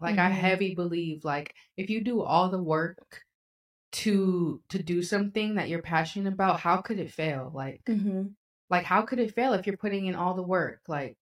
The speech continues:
Speaker 1: you know?
Speaker 2: Yeah. And another thing I've just thought about is, like, it's fruitful in other ways. Like,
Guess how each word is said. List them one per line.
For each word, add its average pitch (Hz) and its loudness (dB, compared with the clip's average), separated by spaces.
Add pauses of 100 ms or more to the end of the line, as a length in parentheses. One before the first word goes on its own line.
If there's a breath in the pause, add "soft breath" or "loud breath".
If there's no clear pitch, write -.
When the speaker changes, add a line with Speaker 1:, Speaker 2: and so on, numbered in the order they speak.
Speaker 1:
you 196 4
know? 180 -2
Speaker 2:
Yeah. 170 -10 (220)
And 208 0
another 214 4
thing 311 2
I've 247 -2
just 208 -4
thought 170 -2
about 170 -6
is, 185 -4
like, 180 -2 (1500 soft breath)
it's 220 4
fruitful 220 6
in 214 4
other 175 4
ways. 160 2
Like, 156 -2